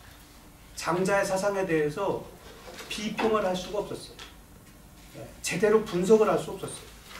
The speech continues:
답변을 내놓지 못했다는 말이에요.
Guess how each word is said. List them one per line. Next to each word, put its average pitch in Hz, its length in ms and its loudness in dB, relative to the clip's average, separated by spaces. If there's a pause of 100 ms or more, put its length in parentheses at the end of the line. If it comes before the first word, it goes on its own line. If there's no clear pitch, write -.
(1400)
답변을 226 500 4
내놓지 156 300 -2
못했다는 170 420 -6
말이에요. - 260 -6